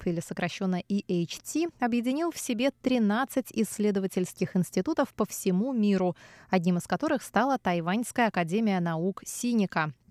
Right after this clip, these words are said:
"Это фото — прорыв в изучении астрофизики чёрных дыр", сказал исследователь Академии Синика Кейти Асада, который был напрямую связан с проектом И Эйч Ти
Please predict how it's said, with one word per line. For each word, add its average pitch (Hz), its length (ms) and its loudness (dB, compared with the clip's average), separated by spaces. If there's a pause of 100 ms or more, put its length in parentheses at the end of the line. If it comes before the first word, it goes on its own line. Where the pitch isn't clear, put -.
(480)
"Это 196 240 4
фото — 247 420 2
прорыв 202 540 2
в 190 180 0
изучении 220 580 2
астрофизики 214 760 0
чёрных 202 580 0
дыр", 180 300 4
сказал 175 420 -2
исследователь 185 640 -2
Академии 170 500 0
Синика 220 580 0
Кейти 208 440 0
Асада, 208 680 4 (240)
который 269 320 2
был 220 160 2
напрямую 220 640 2
связан 196 480 0
с - 80 -6
проектом 180 580 0
И 185 180 0
Эйч - 200 -6
Ти 262 260 -2